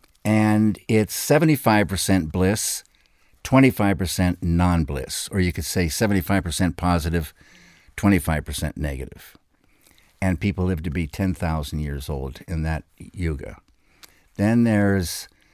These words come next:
uh, I think Dwapara Yuga, you pronounce it,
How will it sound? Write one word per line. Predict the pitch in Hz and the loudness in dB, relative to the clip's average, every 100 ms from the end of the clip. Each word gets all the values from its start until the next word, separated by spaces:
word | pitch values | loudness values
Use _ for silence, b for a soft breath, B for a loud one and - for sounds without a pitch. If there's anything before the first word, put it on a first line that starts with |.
| b b b b - | b b b b -2
uh, | 90 87 85 82 82 - _ _ | 2 2 2 0 -2 -6 _ _
I | 85 87 | -4 -2
think | 95 87 | -2 -4
Dwapara | - 78 - 107 110 101 | -4 -8 -4 -2 0 0
Yuga, | 95 90 92 | 0 0 -2
you | 85 80 | -4 -4
pronounce | 85 82 85 - | -2 -2 -2 -4
it, | 95 - | -6 -8